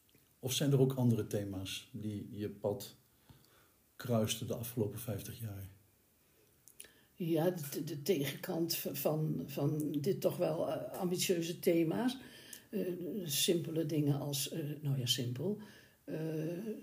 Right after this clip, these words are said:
Speaker 2: we komen even terug op die mandala. Het, het, het, het meditatieve aspect, hè, de rust erin vinden. Ehm, ja. Ja, dat eigenlijk. Ja, en ik vergeet één ding, ook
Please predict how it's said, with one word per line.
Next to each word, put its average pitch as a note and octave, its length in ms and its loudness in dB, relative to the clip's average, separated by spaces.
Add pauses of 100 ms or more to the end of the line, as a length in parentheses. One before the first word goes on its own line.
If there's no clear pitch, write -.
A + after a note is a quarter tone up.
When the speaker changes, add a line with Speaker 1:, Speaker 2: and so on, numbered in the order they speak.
(160)
Speaker 2:
we F#3+ 160 -4
komen F3+ 200 2
even D#3+ 160 0
terug - 200 -4
op C#3+ 100 -6
die D#3+ 120 -2
mandala. D3+ 560 4
Het, F#3+ 300 0
het, - 380 -8
het, - 340 -10
het - 100 -8 (100)
meditatieve D3 880 2
aspect, - 800 0
hè, E3 180 -4
de D#3 160 0
rust D#3+ 360 0
erin G#3+ 260 2
vinden. B3+ 520 4 (800)
Ehm, E3 640 0 (720)
ja. E3+ 520 -6 (1900)
Ja, - 120 -4
dat C#3 260 -2
eigenlijk. A3 640 -6
Ja, G#3 200 6
en C#4 100 6
ik C4+ 120 4
vergeet B3 360 -2
één A3 200 2
ding, G#3 220 4
ook G#3+ 120 -4